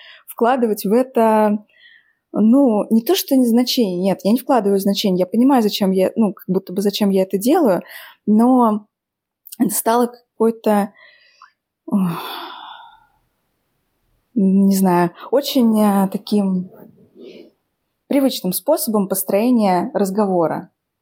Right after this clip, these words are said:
Хотя это даже не разговор, это просто построение работы. Но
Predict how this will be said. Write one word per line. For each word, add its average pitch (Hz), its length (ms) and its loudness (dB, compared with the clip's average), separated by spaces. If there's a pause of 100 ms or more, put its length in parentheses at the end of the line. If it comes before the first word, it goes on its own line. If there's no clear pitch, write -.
(120)
Хотя 190 240 -4
это 190 120 -10
даже 190 240 -4
не 190 60 -2
разговор, 185 640 -2
это 170 200 -8
просто - 280 -8
построение 170 440 -4
работы. 170 480 -4 (320)
Но 185 640 0